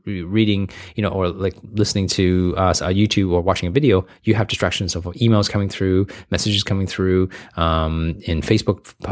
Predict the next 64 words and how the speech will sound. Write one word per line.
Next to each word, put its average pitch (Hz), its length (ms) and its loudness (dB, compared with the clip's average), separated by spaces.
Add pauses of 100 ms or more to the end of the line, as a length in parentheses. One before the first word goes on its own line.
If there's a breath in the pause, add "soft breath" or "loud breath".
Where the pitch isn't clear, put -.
(140)
um, 87 400 -2
messages 95 360 0
coming 92 200 -2
through, 92 180 -2
notifications. 104 680 0 (340 loud breath)
All 139 120 4
of 143 40 0
a - 20 0
sudden 131 140 2
that, 113 160 2
that, - 240 -2
all 123 140 6
that 131 100 4
stuff - 240 -2
distracts - 500 0
you 90 120 -2
from 90 180 -4
your 82 140 -2
core 90 180 -4
focus. - 420 -6
And 90 120 -4
that 87 100 -4
can - 80 -14
be 87 80 -6
very, 95 220 -2
very 90 100 -2
distracting. 87 480 -4
So - 100 -2
every 101 180 0
time, 98 280 -2
you, 90 160 -6
you 104 120 0
know, 90 60 -2
those 90 220 0
things 90 320 -2
come 98 220 -2
in, 113 240 2 (240 loud breath)
you 107 200 2
take 101 260 0
willpower, 85 580 0 (100)
you 117 80 4
know, 90 60 0
you 95 180 2
d-, 101 180 -2
need 98 260 0
to 95 60 -2
have 87 140 -2
willpower 98 320 2
to 85 60 -4
stay 85 220 -2
focused, - 380 -2
which 101 200 -4
then 101 200 2
drains 90 380 -2
it. - 180 -8
So 95 160 -2
it's 95 120 -4
really 127 180 0
important 117 380 -2
you 90 60 -2
set - 340 -2
your 98 80 0
life 87 280 0
up 113 280 0